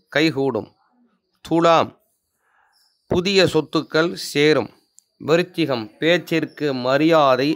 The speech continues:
அதிகரிக்கும். தனுசு, தெய்வ வழிபாடு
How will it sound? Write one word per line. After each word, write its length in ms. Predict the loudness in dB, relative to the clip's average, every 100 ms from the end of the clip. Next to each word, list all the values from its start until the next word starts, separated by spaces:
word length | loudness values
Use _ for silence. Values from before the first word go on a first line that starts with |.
| -8 _ -4
அதிகரிக்கும். 800 | -2 0 0 0 -4 -8 -8 -8 _ _ _ _ _ -20
தனுசு, 580 | -4 2 2 2 -2 -8 -10 _ _ _ -12
தெய்வ 420 | 0 2 4 2 2
வழிபாடு 640 | 2 0 0 0 0 -2